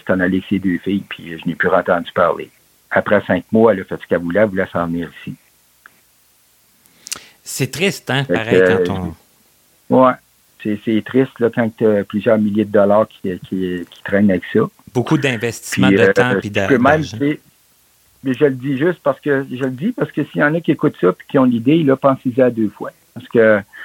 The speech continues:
Speaker 1: même aujourd'hui, là, Saba, quand elle est allée dans un centre de femmes battues, moi, quand j'ai signé comme quoi que je, je pa-, je les parrainais, j'étais responsable de elle pendant trois ans. Ses filles, jusqu'à l'âge de vingt et un ans,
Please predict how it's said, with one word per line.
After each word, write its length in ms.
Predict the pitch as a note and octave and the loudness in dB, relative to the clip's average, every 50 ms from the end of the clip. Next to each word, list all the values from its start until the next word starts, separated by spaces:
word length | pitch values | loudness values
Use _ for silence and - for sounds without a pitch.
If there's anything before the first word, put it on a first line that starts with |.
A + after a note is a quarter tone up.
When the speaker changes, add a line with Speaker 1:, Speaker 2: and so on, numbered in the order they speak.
| - - - - - | -18 -18 -16 -6 0
Speaker 1:
même 240 | A2+ C3 C#3 C#3+ C#3 | 2 2 4 4 2
aujourd'hui, 540 | C3+ B2 D3 C#3 B2 A#2 B2 D#3 F#3+ G#3 G3 | 2 2 2 0 0 0 -2 -2 -2 0 0
là, 260 | F#3+ F#3+ F#3 F#3 E3+ - | 0 0 0 -2 -2 -2
Saba, 220 | - C#3+ B2 D3 D#3+ - | -2 -2 0 0 0 0
quand 100 | - - - | -2 -2 -2
elle 60 | C#3+ | -2
est 100 | - - | -2 0
allée 200 | B2+ A#2+ C3 C3 | 0 0 0 0
dans 100 | B2+ B2 | 0 0
un 80 | A#2+ A2+ | 0 0
centre 240 | - C#3+ C#3 C3+ | 0 0 0 2
de 80 | C3 B2 | 0 0
femmes 220 | - - C3+ B2 | 0 0 0 0
battues, 380 | A2+ A#2+ A#2 - - - D#3+ E3 | 2 0 0 -2 -2 -6 -6 -4
moi, 220 | D#3+ C#3+ D#3 E3+ | 0 0 0 0
quand 200 | - - D3+ C3+ B2+ | 0 0 -2 -2 -2
j'ai 140 | C3 B2+ A#2+ - - - | -2 -4 -4 -6 -8 -6
signé 420 | C3 B2 B2 B2+ C3+ D3 D3+ D#3+ | -2 0 2 2 2 2 0 -2
comme 240 | D3+ - - A#2 A#2+ | -4 -6 -8 -8 -6
quoi 200 | - - C3+ C3 | -4 -2 -2 -2
que 140 | - - A#2+ | -2 -4 -6
je, 360 | G#2 - A2+ A2 G#2+ G#2 G#2 - _ - _ - - - _ _ - | -4 -2 0 2 2 2 0 0 _ -10 _ -20 -20 -20 _ _ -20
je 80 | - | -6
pa-, 260 | - B2 A#2 A2+ G#2+ | -2 0 2 2 0
je 80 | A#2 - - | -2 -4 -4
les 100 | B2+ B2 | -4 0
parrainais, 440 | - B2+ A#2 A#2+ B2 A#2 B2 D3 D3+ | 0 0 0 0 0 0 0 0 -2
j'étais 200 | - - B2+ A#2 | -2 -4 -2 -2
responsable 580 | B2 A#2 - - C3 A#2+ A#2 - C#3 C#3 B2+ | -2 -2 -2 -2 -2 -2 0 0 0 0 0
de 80 | B2 A#2+ | 0 2
elle 240 | A#2+ B2 C#3 D#3 D3+ | 4 4 4 2 0
pendant 300 | - C3 B2+ A#2+ A#2+ - | -2 -2 -2 -2 -2 -2
trois 360 | - - A#2+ A2+ A2 G#2 B2 | -2 -2 0 0 0 0 -2
ans. 140 | C3+ F#3+ A3 G#3 - _ | -6 -6 -8 -10 -10 _
Ses 140 | - C3 A#2 | -4 -4 -2
filles, 220 | - C#3+ D3+ E3 | 0 0 0 0
jusqu'à 340 | C#3 C#3+ C3+ - - - C3+ | 0 -2 -4 -2 0 2 4
l'âge 240 | B2 B2+ C3 C3+ A#2+ | 4 4 4 2 2
de 80 | C3+ B2+ | -2 -2
vingt 260 | - B2 A#2+ A2+ - B2+ | -2 -2 -2 -2 0 0
et 80 | A#2+ | 2
un 200 | A#2 A#2+ A2+ A#2 | 2 2 2 2
ans, 120 | C3 D3 | 2 2